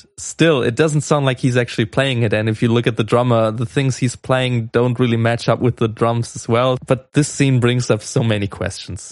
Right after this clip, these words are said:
<laughs> Uh, f-, first of all, why is the banjo player sitting there playing in the first place? Um,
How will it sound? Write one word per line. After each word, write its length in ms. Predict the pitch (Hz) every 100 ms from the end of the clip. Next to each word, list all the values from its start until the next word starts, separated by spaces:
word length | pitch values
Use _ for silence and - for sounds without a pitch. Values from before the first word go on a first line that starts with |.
| -
<laughs> 40 | 127 113 - - - - 220 - - 143 - - - 202 165 - - -
Uh, 220 | 123 123 - _ - -
f-, 240 | - 165
first 240 | - 151 135
of 100 | 120
all, 100 | 117
why 180 | 113 127
is 100 | -
the 80 |
banjo 340 | 123 117 120 117
player 400 | - 117 110 107
sitting 360 | - 113 110
there 360 | 107 107 107 - _
playing 280 | - 120 117
in 60 | 113
the 80 | 101
first 380 | 107 104 -
place? 480 | - 123 101 - - -
Um, 400 | 110 104 104